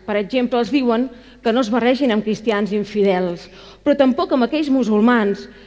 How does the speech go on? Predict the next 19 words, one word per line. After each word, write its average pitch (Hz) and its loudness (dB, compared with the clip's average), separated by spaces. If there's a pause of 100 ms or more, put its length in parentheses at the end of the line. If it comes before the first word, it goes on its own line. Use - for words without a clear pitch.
(240)
que 240 -2
no 285 2
comparteixen 254 0
la 208 0
seva 214 0
visió 214 2
extremista 208 -2
de 190 0
l'islam. 180 -4 (1500)
Progressivament, 247 0
Esati 220 -6 (840)
exerceix 233 -2
la 202 0
funció 220 -4 (1000)
de 220 -2
cap 262 -2
espiritual 226 0
i 220 -2
ideòleg, 196 0